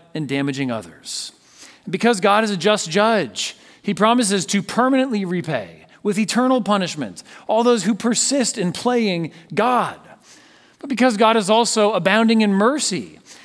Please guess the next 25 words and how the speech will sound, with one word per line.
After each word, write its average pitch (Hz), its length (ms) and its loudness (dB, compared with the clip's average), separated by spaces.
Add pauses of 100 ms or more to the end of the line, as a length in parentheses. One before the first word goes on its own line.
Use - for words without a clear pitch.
he 226 160 0
sent 254 240 0
his 196 160 0
eternal 233 400 0
Son 233 240 2
into 240 180 2
the 196 100 -2
world 160 440 0 (280)
to 220 200 2
become 202 320 0
incarnate 214 520 0
as 190 160 2
our 190 120 2
Lord 185 240 0
Jesus 180 380 -2
Christ, 226 560 -2 (180)
to 185 100 -4
be 240 360 2
the 180 140 -4
true 220 520 0
and 160 200 -4
better 185 520 0 (220)
Abigail. 139 580 -2 (1700)
Jesus 156 600 -2
came 131 360 -6